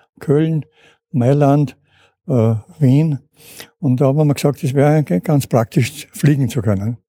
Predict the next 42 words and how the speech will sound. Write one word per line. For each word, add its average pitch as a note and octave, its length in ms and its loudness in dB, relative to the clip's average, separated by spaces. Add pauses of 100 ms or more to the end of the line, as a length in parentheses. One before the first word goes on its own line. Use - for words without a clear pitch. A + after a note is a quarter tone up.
(640)
Und B2 140 0
so C#3 140 2
hat C#3 120 -4
mir D3+ 120 2
ein B2+ 40 2
Freund B2 380 0
dazu E3+ 200 0
gebracht, C#3+ 540 -2
auch C#3 180 -2
ein B2+ 100 0
Mitarbeiter D3 800 0 (300)
von C#3 220 -2
einem C3 120 2
Kollegen, D#3 580 0 (300)
der D3 80 -2
Kurt - 320 -2
Heinrich, D3 520 0 (440)
äh, D3+ 60 -2
wir C3+ 360 2
machen B2+ 260 0
Ausbildung. A2 640 0 (440)
Das D3+ 200 0
hat's C3 160 -2
in A#2+ 160 2
Kirchheim C#3 360 0
noch B2 100 2
nicht A#2 180 2
gegeben. D#3+ 280 0
Jetzt C#3+ 160 -2
sind C3+ 140 -2
wir C3 100 2
dann B2 240 0 (240)
nach - 180 0
Wels D#3 280 2
gefahren F3+ 400 0 (800)
und C3 180 2
das, A#2+ 320 0
Wochen C3+ 320 0
später D3 580 0 (200)
waren C#3+ 200 0
wir D3 200 0 (300)
Flugschüler. B2+ 560 0